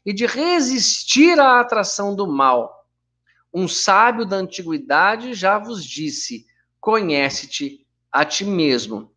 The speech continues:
Esse sábio é Sócrates, tá bom, pessoal? Na verdade, no oráculo de Delfos, que tava escrito isso, "Conhece-te a ti mesmo." E olha só que interessante: o oráculo de Delfos disse que Sócrates é o ser mais sábio,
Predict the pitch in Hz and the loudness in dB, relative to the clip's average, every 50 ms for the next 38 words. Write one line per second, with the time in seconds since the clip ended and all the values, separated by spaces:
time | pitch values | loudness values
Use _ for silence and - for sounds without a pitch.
0 | _ _ _ _ _ _ _ - 135 - 262 262 - 311 269 240 208 196 220 247 | _ _ _ _ _ _ _ -10 -6 -4 -4 0 2 2 2 4 4 4 4 4
1 | - - - 254 233 202 165 - 123 110 - - - - - 98 104 127 170 220 | 2 2 4 4 4 4 4 2 -4 -8 -10 -10 -14 -10 -10 -12 -4 -2 0 0
2 | 269 254 - 156 - - 135 107 - - - _ _ _ _ _ _ - 143 147 | 0 -2 -6 -10 -10 -8 -8 -8 -8 -10 -16 _ _ _ _ _ _ -8 -4 -4
3 | 165 151 156 165 170 185 190 160 160 156 147 147 165 170 170 196 226 202 170 147 | 0 0 0 0 -2 -2 -2 0 2 2 2 0 0 -6 -6 -6 -8 -6 -2 0
4 | 147 165 185 185 - 233 - - - _ _ _ _ _ - _ 165 170 175 175 | 2 2 0 -2 -6 -12 -14 -14 -16 _ _ _ _ _ -8 _ -4 -2 -2 -4
5 | - - - - _ - - - - 165 165 185 165 - - - 143 139 143 143 | -4 -6 -12 -20 _ -18 -16 -10 -10 -10 -8 -8 -10 -10 -10 -6 -4 -2 -2 -2
6 | 139 - - 160 147 - - 202 208 170 139 123 113 113 98 95 - _ _ _ | -4 -6 -10 -10 -10 -8 -8 -6 -4 -4 -4 -4 -4 -6 -10 -16 -20 _ _ _
7 | _ _ _ _ _ _ _ _ _ _ _ _ - - - 156 156 160 175 202 | _ _ _ _ _ _ _ _ _ _ _ _ -20 -8 0 4 4 4 4 4
8 | 196 - 214 208 262 240 - 240 262 269 262 - 202 175 143 135 139 - - - | 2 -2 -4 -4 -4 -2 0 0 0 0 -2 -2 0 0 0 -2 -4 -8 -16 -20
9 | - - - - - - _ 139 160 160 151 147 143 156 160 190 202 185 160 175 | -20 -20 -20 -20 -20 -12 _ 2 4 6 6 4 2 0 -4 -4 0 2 4 4
10 | 208 214 - 185 170 147 - - - 160 147 - - 151 160 165 - - 170 156 | 4 2 0 -6 -8 -8 -8 -8 -8 -10 -8 -2 0 0 0 0 -2 -8 -8 -8
11 | - - 170 165 143 135 170 175 - - - 143 - 143 147 160 185 208 | -8 -8 -8 -6 -4 -4 -4 -4 -2 0 2 4 4 4 2 0 -2 -8